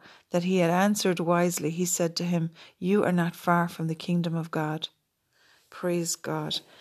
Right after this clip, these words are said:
So what I want to look at there is what Jesus said, you know, he quoted that scripture, "Hear, O Israel, the Lord our God, the Lord is one." And though, uh,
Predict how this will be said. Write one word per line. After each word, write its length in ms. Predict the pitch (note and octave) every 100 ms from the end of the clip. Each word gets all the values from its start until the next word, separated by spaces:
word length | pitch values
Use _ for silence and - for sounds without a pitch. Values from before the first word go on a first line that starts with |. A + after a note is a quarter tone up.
| - -
So 320 | - G3+ G3+ - - - - _ _
what 140 | G#3 G3+
I 60 |
want 200 | G#3 A3+
to 80 | A3+
look 160 | G#3+ G#3
at 120 | F3
there 200 | F3 F3
is 240 | E3+ - - -
what 120 | F3+
Jesus 380 | G#3 G#3 F3 F3
said, 260 | F#3 F3
you 120 | E3
know, 100 | E3+
he 160 | F3 F3
quoted 440 | - G3+ G3 F#3+
that 200 | F3+ F3
scripture, 480 | - - F3+ - E3 - _ _ _ _ _ _ _ _ _ -
"Hear, 340 | - A3+ A3+ G3+
O 200 | F#3 E3
Israel, 480 | F#3+ F3 F3 E3 E3+ - - -
the 80 | F#3+
Lord 340 | G#3 G#3+ G3+
our 140 | F#3+
God, 380 | F3 F#3 F3+ F3
the 80 | F3+
Lord 420 | F3+ F#3+ F#3+ F3+ -
is 160 | F3
one." 480 | E3 E3+ E3+ E3+ E3+ - _ _ _ _ _ _ _ _ _
And 200 | F3+ F3
though, 360 | G3+ A3+ A3+ A3+ - _ _ -
uh, 320 | F#3 E3+ E3+